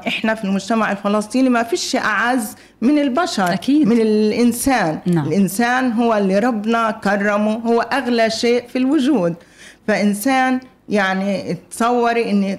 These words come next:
Speaker 1: تفقدي إنسان عزيز عليك، هو أغلى شيء عندك، يعني المال معوض،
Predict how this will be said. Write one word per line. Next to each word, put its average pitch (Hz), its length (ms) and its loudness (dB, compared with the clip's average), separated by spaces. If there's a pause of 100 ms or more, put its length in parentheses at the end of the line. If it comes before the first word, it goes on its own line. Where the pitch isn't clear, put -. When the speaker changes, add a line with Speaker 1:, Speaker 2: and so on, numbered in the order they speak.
Speaker 1:
تفقدي 240 600 -2
إنسان 220 480 0
عزيز 202 440 0
عليك، 208 440 0
هو 220 180 0
أغلى 277 420 0
شيء 269 380 -4
عندك، 247 380 2 (220)
يعني 190 420 -2
المال 240 460 2
معوض، 240 520 2